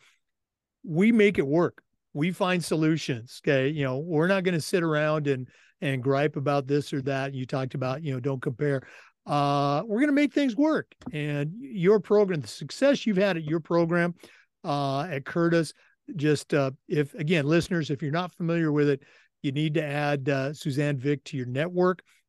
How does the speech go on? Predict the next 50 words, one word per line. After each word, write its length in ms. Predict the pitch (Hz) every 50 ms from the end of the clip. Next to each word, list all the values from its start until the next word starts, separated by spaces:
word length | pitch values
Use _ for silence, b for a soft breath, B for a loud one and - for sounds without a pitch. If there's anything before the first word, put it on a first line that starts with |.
| _ - _ _
Uh, 240 | 165 135 135 127 127
you 140 | 127 131 135
need 160 | 139 147 139
to 80 | 139 -
pick 220 | - 165 147 -
her 60 | 165
brain, 460 | 139 135 151 151 151 151 160 160 156 143 b b b b _ -
and 340 | 165 135 135 131 131 131 127
you 120 | 127 127
need 240 | 135 139 143 131 123
to, 300 | - 143 135 135 139 135
uh, 160 | 131 131 127 127 - -
i-, 40 | 143
if 260 | 143 170 160 131 139
you 80 | 165
want 160 | 170 170 165 147
to 60 | 127
model 420 | 127 135 139 143 151 156 160 156
your 140 | 147 151 156
program 520 | 147 - 165 156 156 147 156 156 151 147
on 120 | 147 147 139
someone's, 560 | - - 147 143 143 139 139 139 135 131 - b b b b b b b _ -
uh, 560 | 151 135 131 127 123 127 127 127 131 143 160 196 247 214 208 - - 233 269 330 -
I 80 | 175 139
don't 180 | 143 143 131
think 220 | - 160 131 120 -
you'd, 240 | 135 127 123 143
uh, 300 | 180 143 131 127 143 170 175 -
find 180 | - 147 135 131
a 40 |
better 260 | 131 139 139 131 131 123
one 200 | 127 123 123 123
than 140 | 127 127
Curtis 320 | 113 - 147 131 127 120 -
High 160 | 143 123 127
School 240 | 120 - - 139 120
and 100 | 120 117
Suzanne 380 | - 156 127 123 127 120 120
Vick. 240 | 117 139 127 123 B B B B B B
Suzanne, 380 | - - 247 220 208 156 - - _ b b b b b _ -
if 100 | 160 139
one 180 | 160 196 220
of 60 | 220
our 80 | 202 202
listeners 400 | 196 202 185 - 196 151 127 127
does 300 | 131 160 175 180 175 147
want 160 | 165 156 151
to 40 | 135
reach 240 | 135 143 143 - -
out 220 | 151 127 120 -